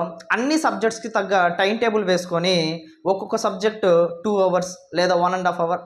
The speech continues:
అలాగా టైమ్ టేబుల్ వేసుకొని ప్రిపేర్ అవుతూ ఉంటారు. So ప్రిపరేషన్ అనేది ఎవరి పర్సనల్ చాయిస్ వాళ్ళది. మనము ఎవరిని ఇలాగే ప్రిపేర్ అవ్వాలి, ఇలాగే ఉండాలి అనే రూల్ అయితే ఏమీ లేదు.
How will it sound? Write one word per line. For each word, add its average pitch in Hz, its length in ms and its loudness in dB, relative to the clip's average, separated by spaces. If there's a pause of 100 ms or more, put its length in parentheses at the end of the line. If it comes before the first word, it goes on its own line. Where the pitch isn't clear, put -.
అలాగా 220 360 4
టైమ్ 196 280 0
టేబుల్ 208 220 -2
వేసుకొని 196 300 -4
ప్రిపేర్ 180 280 0
అవుతూ 156 200 -2
ఉంటారు. 139 440 -4 (800)
So 269 100 0
ప్రిపరేషన్ 311 480 2
అనేది 254 360 2 (420)
ఎవరి 240 160 2
పర్సనల్ 247 500 -2
చాయిస్ 226 220 0
వాళ్ళది. 170 360 0 (540)
మనము 202 840 -2
ఎవరిని 190 800 0
ఇలాగే 226 280 4
ప్రిపేర్ 214 360 0
అవ్వాలి, 196 420 2 (540)
ఇలాగే 220 360 4
ఉండాలి 196 580 2 (440)
అనే 180 580 0
రూల్ 226 260 2
అయితే 247 200 2 (100)
ఏమీ 196 180 2
లేదు. 170 280 0